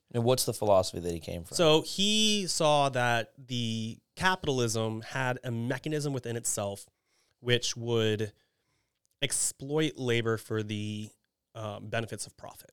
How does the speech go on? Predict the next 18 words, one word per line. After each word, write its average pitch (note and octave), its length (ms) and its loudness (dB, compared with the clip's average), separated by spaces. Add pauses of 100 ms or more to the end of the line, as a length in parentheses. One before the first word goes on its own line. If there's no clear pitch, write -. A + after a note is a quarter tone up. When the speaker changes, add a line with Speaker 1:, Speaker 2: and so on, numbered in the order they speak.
(240)
Speaker 1:
Mm-hmm. G2 260 -4 (500)
Speaker 2:
Uh, A2 220 2
whether C#3 340 2
that B2 260 0
be A#2 140 -4
through G#2 280 -6
manual C3 420 0
labor A2+ 600 0
or G2+ 160 -12
decreasing A#2+ 720 -6
wages G#2+ 300 -6
of G#2 120 -6
labor, G#2+ 480 -4 (240)
so G#2 220 -4
on F#2+ 100 -10
and - 100 -18
so B2 220 2
forth, G2+ 420 -10